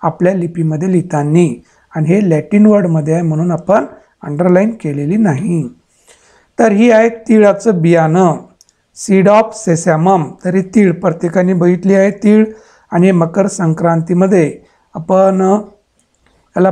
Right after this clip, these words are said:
फार value देतो. "तिळगुळ घ्या, गोड गोड बोला," असं आपण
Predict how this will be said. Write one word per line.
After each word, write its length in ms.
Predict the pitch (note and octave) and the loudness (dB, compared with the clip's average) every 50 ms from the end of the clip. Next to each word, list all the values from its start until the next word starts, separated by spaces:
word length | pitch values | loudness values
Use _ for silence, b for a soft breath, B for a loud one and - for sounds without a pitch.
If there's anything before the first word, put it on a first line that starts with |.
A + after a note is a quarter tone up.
| F#3 F#3 | -2 -2
फार 240 | - F#3 F#3+ G3 G3 | -2 0 0 0 0
value 320 | E3 D#3 D3 D#3+ E3+ F#3+ | -2 -2 -2 0 0 0
देतो. 580 | F#3 F#3 F#3+ F#3+ F#3+ - A3+ A3+ A3+ A3+ A3+ b b b b b b b b - | 2 2 0 0 0 2 2 2 2 0 -4 b b b b b b b b 0
"तिळगुळ 440 | F#3 F#3+ F#3+ F3+ F3 F#3+ G3 F#3+ | 2 2 4 2 2 2 2 2
घ्या, 320 | F3+ E3 F3 F3 F#3 F#3 F3+ | 2 2 2 2 2 2 0
गोड 220 | F3 D#3+ E3+ E3+ E3+ | 0 0 -2 -2 0
गोड 220 | D#3+ F#3+ F#3+ F#3+ | 0 0 0 0
बोला," 480 | F3 E3 F3 E3+ F3+ F#3 F#3 F3+ F3 F3+ F3+ - _ _ _ _ - - | 0 0 0 2 2 2 2 2 2 0 -4 -10 _ _ _ _ -16 -14
असं 180 | - - G3 | -6 -4 -2
आपण 340 | F3+ E3 E3+ G#3+ G#3+ A#3 | -2 -2 0 0 0 0